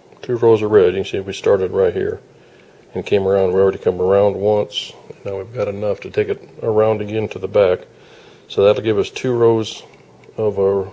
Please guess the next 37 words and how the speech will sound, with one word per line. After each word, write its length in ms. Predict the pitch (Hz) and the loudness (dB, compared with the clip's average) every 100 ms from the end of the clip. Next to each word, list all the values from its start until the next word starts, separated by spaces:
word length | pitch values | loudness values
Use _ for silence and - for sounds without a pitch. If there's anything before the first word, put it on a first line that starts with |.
| - | -12
red, 540 | 98 110 113 110 110 - - - - _ - | -4 2 4 2 0 -16 -20 -20 -20 _ -6
and 100 | 98 | -2
now 180 | 101 | 2
we'll 120 | 104 101 | 2 0
just, 320 | 101 - - | -4 -4 -2
uh, 140 | 95 - - | -2 -4 -10
we'll 140 | 113 | -8
go 140 | 107 | -6
back 320 | 107 113 110 - | -6 -6 -6 -8
to 100 | 117 | -12
the 100 | 110 | -6
darker 540 | 117 120 117 120 113 113 _ _ _ - _ | 0 0 -2 -8 -10 -12 _ _ _ -20 _
and 180 | - 98 | -10 -10
finish 380 | - 110 104 - | -6 -6 -4 -4
up 160 | 95 - | -4 -4
with, 260 | - - 95 | -10 -8 -8
uh, 160 | 90 - - | -8 -10 -14
maybe 200 | 98 95 | -12 -12
two 220 | - 104 | -12 -8
rows. 380 | 95 92 90 - - - - - _ - | -2 -2 -2 -8 -20 -20 -20 -20 _ -16
I'll 60 | - | -14
see 180 | - 98 | -2 -2
what 80 | |
it 40 | 87 | 0
looks 240 | 92 - | -4 -4
like 200 | 87 82 | -4 -4
as 80 | 90 | -4
I, 200 | 82 - | -6 -4
as 220 | 104 98 | -6 -4
I 80 | 98 | -6
bring 300 | - 92 92 | -4 -6 -6
it 80 | 85 | -4
up. 320 | 85 87 - | -4 -4 -10
Then 180 | - - - - | -14 -14 -16 -12
that's, 280 | - - | -12 -10
uh, 160 | - - - - | -8 -8 -12 -20
we'll 220 | 120 107 | -16 -16